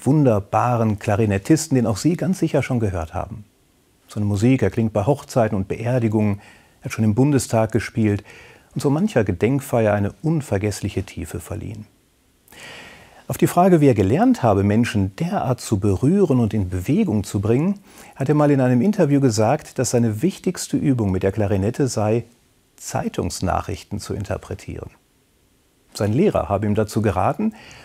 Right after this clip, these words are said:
und ihn aufgefordert, das Inwendige der Worte hörbar zu machen. Die Seele dessen, was da geschrieben steht. Denn es sind ja nicht bloß Worte und Nachrichten, die Tag ein, Tag aus auf uns einströmen.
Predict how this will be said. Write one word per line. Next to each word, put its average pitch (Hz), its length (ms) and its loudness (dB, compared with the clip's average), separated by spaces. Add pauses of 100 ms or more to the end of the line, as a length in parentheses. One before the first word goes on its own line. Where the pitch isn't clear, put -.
(120)
und 131 100 -4
ihn 139 100 2
aufgefordert, 156 920 0
das - 260 -4 (140)
Inwendige 104 880 0
der 95 220 -2
Worte 92 420 -4 (140)
hörbar 85 420 -4
zu - 160 -14
machen. 92 340 -12 (720)
Die 113 80 -6
Seele 139 540 -2
dessen, 95 500 -4 (260)
was - 220 -10
da 98 80 -4
geschrieben 90 540 -6
steht. - 340 -16 (1040)
Denn 139 300 2
es - 160 -6
sind 175 160 0
ja 151 80 4
nicht 151 240 -2
bloß 151 520 2
Worte 127 380 2
und 92 160 0
Nachrichten, 120 680 -2
die - 120 -6
Tag 95 300 -4
ein, 113 180 -2
Tag 101 220 -4
aus 123 400 -2
auf - 120 -4
uns 87 160 -8
einströmen. 143 720 0